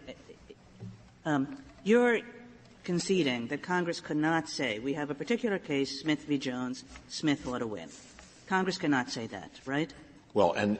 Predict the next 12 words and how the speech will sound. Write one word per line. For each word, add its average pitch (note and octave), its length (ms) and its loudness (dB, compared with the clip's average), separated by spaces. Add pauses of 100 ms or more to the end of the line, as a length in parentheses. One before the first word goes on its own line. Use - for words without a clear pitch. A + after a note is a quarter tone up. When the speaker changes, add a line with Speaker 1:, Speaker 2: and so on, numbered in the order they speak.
Speaker 2:
yes, G2+ 300 8
that B2 220 4
would G#2 140 6
also A2+ 440 6
implicate - 920 0
due G#2 140 4
process F2 720 2
and, D2 220 -8 (160)
and D2+ 240 -8
possibly G2 540 0
a F2 40 2
takings F2+ 720 -4